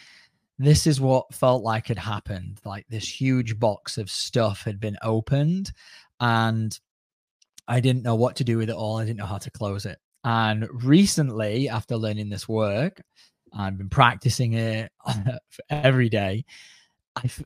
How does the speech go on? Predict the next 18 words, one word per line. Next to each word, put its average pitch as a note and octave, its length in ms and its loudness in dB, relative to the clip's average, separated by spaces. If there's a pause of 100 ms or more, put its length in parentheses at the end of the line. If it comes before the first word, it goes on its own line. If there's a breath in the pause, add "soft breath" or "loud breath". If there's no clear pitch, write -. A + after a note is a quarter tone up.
been C#3+ 160 6
going D3 180 6
through D3+ 160 2
another C3+ 200 4
wave A2+ 280 2
of G#2 140 -2
this. F2+ 360 -12 (120)
Um, G#2+ 420 -2
what A#2+ 240 4
my B2 140 0
programs E3 680 2
were B2 120 0
kind A2+ 200 -2
of G#2+ 140 -4
telling B2+ 480 0
me G#2+ 380 -6 (420 loud breath)
were A#2+ 280 4
that A2+ 580 4